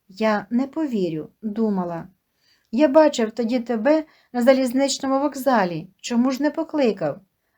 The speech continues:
«Не хотів прощатися, знав, що ми ще побачимося. От і побачилися». «Ти дурний і зовсім не подорослішав.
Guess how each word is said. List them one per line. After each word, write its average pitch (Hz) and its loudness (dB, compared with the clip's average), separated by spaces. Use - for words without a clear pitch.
«Не 370 -2
хотів 190 -4
прощатися, 165 -6
знав, 269 0
що 220 -6
ми 226 2
ще 233 -6
побачимося. 190 -2
От 359 0
і 359 2
побачилися». 175 -2
«Ти 202 -2
дурний 190 -6
і 190 -6
зовсім 190 -8
не 330 -4
подорослішав. 165 -6